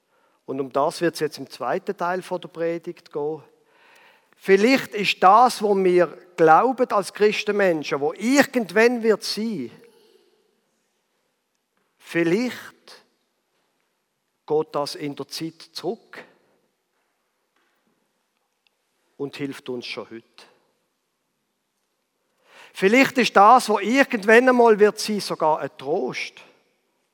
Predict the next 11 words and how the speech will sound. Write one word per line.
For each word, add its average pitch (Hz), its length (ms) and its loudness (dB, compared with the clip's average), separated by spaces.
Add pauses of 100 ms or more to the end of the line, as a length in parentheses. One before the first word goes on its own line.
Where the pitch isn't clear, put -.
für - 180 -12
uns. 156 540 -14
Vielleicht. - 600 -10 (2500)
Weil 180 180 6
das 175 120 -2
andere 254 760 2 (1500)
steckt - 420 -2
auch 170 220 2
in 196 160 -4
dem 190 200 -6
Text, - 540 -14